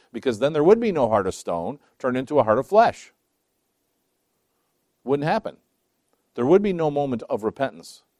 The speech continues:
There would be no moment of belief. All these examples in the Scripture of the New Testament of people being saved would not match that,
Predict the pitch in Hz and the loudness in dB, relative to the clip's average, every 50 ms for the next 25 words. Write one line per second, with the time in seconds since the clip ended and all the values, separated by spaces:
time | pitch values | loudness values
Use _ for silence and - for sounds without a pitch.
0 | _ _ _ _ _ _ _ _ _ _ - 120 147 156 143 139 135 135 131 131 | _ _ _ _ _ _ _ _ _ _ -4 -2 -2 -2 -2 -4 -4 -2 -2 -2
1 | 131 127 113 123 104 90 101 101 107 113 104 85 73 - - - _ _ _ _ | -4 -4 -4 -4 -4 -4 -4 -2 -2 -2 -4 -4 -8 -14 -20 -20 _ _ _ _
2 | _ _ _ _ _ _ _ _ _ _ _ _ _ _ _ - 135 151 165 175 | _ _ _ _ _ _ _ _ _ _ _ _ _ _ _ 0 2 4 6 8
3 | 175 175 175 160 156 127 117 123 104 117 139 147 143 117 127 104 98 98 98 - | 8 8 8 6 2 0 -2 -4 -6 -4 -4 -4 -4 -4 -6 -8 -8 -10 -14 -14
4 | - - 147 131 - - 117 101 98 104 123 127 - - 123 117 - - 107 101 | -10 -8 -8 -8 -6 -6 -6 -6 -6 -8 -10 -6 -4 -2 -2 -2 -4 -8 -10 -10
5 | 92 - - 131 117 113 110 110 101 95 - - 131 120 101 92 90 92 _ _ | -10 -10 -10 -10 -12 -10 -10 -10 -10 -12 -12 -10 -8 -6 -6 -6 -8 -10 _ _
6 | _ _ _ _ - 113 110 104 104 127 135 123 127 131 139 135 - - 92 76 | _ _ _ _ -6 -4 -2 -2 -2 -2 -4 -4 -2 -4 -4 -4 -4 -6 -6 -6
7 | 65 | -6